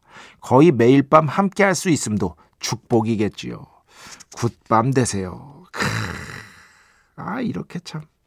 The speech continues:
어, 이렇게 참, 어, 좋은 분들이 이 세상에 계셔요. 그럴 때마다 제가 힘을 많이 얻습니다. 이분 봐봐. 칠칠삼 하나 번. 한잔하고, 어, 한잔한 거 치우면서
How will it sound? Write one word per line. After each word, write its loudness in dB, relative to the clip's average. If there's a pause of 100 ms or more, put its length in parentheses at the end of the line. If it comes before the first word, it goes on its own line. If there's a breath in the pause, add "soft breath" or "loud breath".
어, -14 (1300 loud breath)
이렇게 -4
참, -10 (500)
어, -12 (800)
좋은 6
분들이 0
이 -6
세상에 -6
계셔요. -8 (1040)
그럴 0
때마다 -2
제가 -6
힘을 -6
많이 -6
얻습니다. -14 (540 soft breath)
이분 0
봐봐. -4
칠칠삼 0
하나 0
번. -14 (1080 soft breath)
한잔하고, 4 (640)
어, -6
한잔한 4
거 6
치우면서 -2